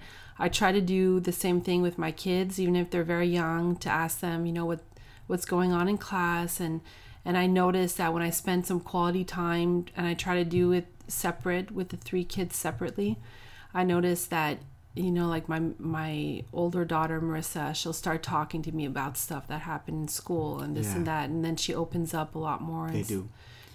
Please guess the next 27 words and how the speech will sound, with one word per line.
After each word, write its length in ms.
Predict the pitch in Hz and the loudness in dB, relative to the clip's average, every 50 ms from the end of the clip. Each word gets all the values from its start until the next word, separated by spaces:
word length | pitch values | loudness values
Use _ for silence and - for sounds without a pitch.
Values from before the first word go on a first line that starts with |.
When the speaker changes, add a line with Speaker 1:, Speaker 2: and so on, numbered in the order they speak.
| - | -8
Speaker 1:
Yeah. 240 | - 185 170 160 156 165 - - - - | -6 -6 -4 -6 -8 -10 -14 -16 -12 -8
Speaker 2:
Yeah. 240 | 113 104 98 98 95 - | -6 -4 -4 -4 -6 -6
When, 220 | 113 117 110 95 | -6 -6 -6 -4
when, 260 | - 123 117 117 113 - | -2 -2 -2 -2 -2 -2
when 160 | 135 123 117 | -2 0 2
they 100 | 127 120 | 2 0
feel 260 | 120 - - 135 135 | 0 0 0 2 2
like 280 | 127 123 117 113 104 104 - - - - - - - - - - | 2 2 0 0 -2 -4 -10 -20 -20 -20 -20 -20 -20 -20 -16 -12
we're 120 | 107 107 104 | -10 -8 -8
just 280 | 104 104 101 - - | -8 -8 -10 -8 -8
like, 180 | 92 92 92 - - - - - - - - - | -6 -6 -6 -8 -10 -14 -18 -18 -18 -16 -12 -10
we 100 | 110 98 | -6 -2
used 220 | 104 113 117 110 | -2 -2 -2 -2
to 60 | - 95 | -4 -4
be 80 | 101 | -4
like 240 | 98 95 92 85 - | -4 -4 -6 -6 -6
them, 360 | 92 95 92 82 80 85 98 - - - | -6 -6 -6 -6 -8 -10 -12 -14 -10 -6
they're 80 | 208 202 196 190 185 185 | -4 -2 -2 0 0 -2
Speaker 1:
Mm-hmm. 80 | 87 92 | -2 -2
Speaker 2:
like, 160 | 92 90 - - - 135 | -4 -6 -8 -10 -12 -10
"Oh, 100 | 131 110 | -10 -10
I 80 | 98 | -10
can, 180 | 98 - 101 98 - - - - | -8 -10 -10 -12 -12 -16 -18 -14
I 40 | 113 | -12
can 160 | - 98 98 | -10 -10 -10
talk 320 | - - 127 143 139 - - | -10 -10 -10 -10 -10 -12 -14
to 100 | - | -14